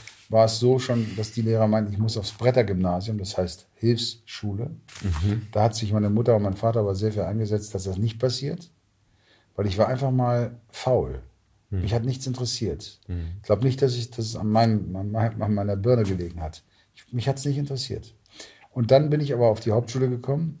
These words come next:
Speaker 1: hab die absolviert, bin zweimal sitzen geblieben, einmal in der sechsten und einmal in der achten. Auch ein
Speaker 2: Krass.
Speaker 1: Kunststück.
Speaker 2: Aha.
Speaker 1: Und dann habe ich einen Abschluss gehabt von, ich glaub, vier Komma sechs oder vier Komma acht.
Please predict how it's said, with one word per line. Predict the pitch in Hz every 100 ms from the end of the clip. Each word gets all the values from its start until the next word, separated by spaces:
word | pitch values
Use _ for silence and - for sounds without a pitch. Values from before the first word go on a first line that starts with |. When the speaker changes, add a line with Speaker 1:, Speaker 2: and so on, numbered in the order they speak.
| -
Speaker 1:
hab | 107 -
die | 117 95
absolviert, | - 107 98 131 151 - _ _ _ _ _ _ _ - 92
bin | 98
zweimal | - 117 120
sitzen | 113 113 110
geblieben, | 90 95 95
einmal | 90 101
in | 98
der | 92
sechsten | 98 110 - 131
und | 117
einmal | 85 98 95
in | 92
der | 87 92
achten. | 107 - 160 175 - _ _ _ -
Auch | 165
ein | 110
Speaker 2:
Krass. |
Speaker 1:
Kunststück. | - 120 117 - 139 - -
Speaker 2:
Aha. | 110 139 - - _ _ -
Speaker 1:
Und | 113 113
dann | 135
habe | 135 135
ich |
einen | 120
Abschluss | 110 113 - 127 - -
gehabt | - 113 113
von, | - 101 90
ich | 80
glaub, | 95 92
vier | - 104
Komma | 98 90 87
sechs | 87 92 92
oder | 82
vier | - -
Komma | - 85 85
acht. | 92 - -